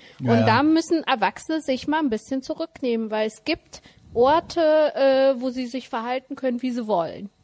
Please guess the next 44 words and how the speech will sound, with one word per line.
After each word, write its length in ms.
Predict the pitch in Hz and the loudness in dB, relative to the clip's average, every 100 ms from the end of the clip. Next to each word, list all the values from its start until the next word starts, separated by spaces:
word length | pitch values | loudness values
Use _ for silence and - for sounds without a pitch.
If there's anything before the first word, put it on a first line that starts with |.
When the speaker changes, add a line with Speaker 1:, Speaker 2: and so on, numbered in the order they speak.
| _ | _
Speaker 1:
Mhm. 320 | 156 127 120 127 - | 4 6 6 2 0
Speaker 2:
Und 180 | 240 262 | 0 2
das 120 | 277 | 0
ist 120 | 330 | -2
für 120 | - | -2
mich 160 | 269 285 | -2 -2
dann 140 | 330 392 | -4 -4
okay. 340 | 480 - - - _ _ _ _ _ _ _ _ _ _ _ _ - - | -6 -6 -6 -8 _ _ _ _ _ _ _ _ _ _ _ _ -12 0
Speaker 1:
Ja, 400 | 175 190 147 - _ - | 2 2 0 -6 _ -4
also, 300 | 139 196 - | 0 4 4
Speaker 2:
So. 60 | - | 4
Speaker 1:
okay, 420 | - 165 233 160 127 | 0 2 4 4 4
Speaker 2:
<laughs> 60 | |
Speaker 1:
I 160 | 285 - | 2 2
Speaker 2:
Und 0 | |
das 80 | 320 | 4
Speaker 1:
second 240 | 330 311 | 4 4
Speaker 2:
sind 0 | |
Speaker 1:
that. 160 | - 247 254 | 4 4 4
Speaker 2:
dann 100 | 170 | 6
Speaker 1:
Du 80 | |
musst 120 | 185 - | 4 4
Speaker 2:
diese 80 | |
Speaker 1:
ja 100 | 226 | 2
auch 100 | 330 | 4
als 260 | 403 480 - | 4 4 2
Speaker 2:
Typen, 200 | 339 311 508 - - - 330 | -6 -6 -8 -16 -20 -6 0
die, 200 | 330 339 | 2 2
äh, 160 | - 254 - - | -4 -10 -10 0
in 140 | 262 | 0
Anführungsstrichen, 960 | 247 302 392 311 - - - 330 - 370 440 480 | 2 0 2 2 0 -4 -2 -2 0 0 0 0
äh, 280 | 381 294 302 294 - | 2 4 4 0 -4
wirklich 300 | 254 294 403 | -2 0 0
dann 140 | 330 294 | 0 0
diese 240 | 269 277 | 0 -2
Slogans 720 | 233 254 233 254 285 302 - | -2 2 2 2 0 -2 -4
an 140 | 277 240 | -4 -4
die 120 | 233 | 0
Wände 260 | 240 277 294 | 0 -2 -4
überall 500 | 269 294 277 269 277 | -6 -2 0 0 0
Speaker 1:
Genau. 480 | - - 127 127 - | 4 4 6 6 4
Speaker 2:
schmieren 320 | - 277 269 | 2 -2 -4
und, 320 | - 233 226 | -6 -8 -6
oh. 260 | - 185 185 | -8 -8 -8